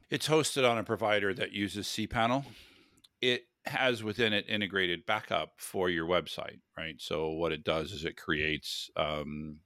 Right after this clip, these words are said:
it'll do, if you have any databases, it'll do a dump database. In my case, I have a mysql database. It'll do a dump database of the mysql database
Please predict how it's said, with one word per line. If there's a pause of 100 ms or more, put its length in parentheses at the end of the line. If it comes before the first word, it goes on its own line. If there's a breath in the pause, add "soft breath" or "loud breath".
(180)
it'll
do,
if
you
have
any
databases,
it'll
do (120)
a (160)
dump
database.
In
my
case,
I
have
a
mysql
database.
It'll
do
a
dump
database
of
the
mysql
database